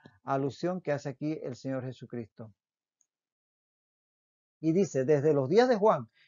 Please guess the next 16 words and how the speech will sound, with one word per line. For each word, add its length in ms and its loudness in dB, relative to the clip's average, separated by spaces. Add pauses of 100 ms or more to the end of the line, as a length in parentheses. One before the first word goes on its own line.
el 180 2
Bautista 600 0
hasta 320 0
ahora, 400 4
el 160 0
reino 300 0
de 80 2
los 140 -2
cielos 260 -2
sufre 300 0
violencia 600 -2 (380)
y 160 2
los 180 6
violentos 680 4 (260)
lo 600 8
arrebatan". 840 0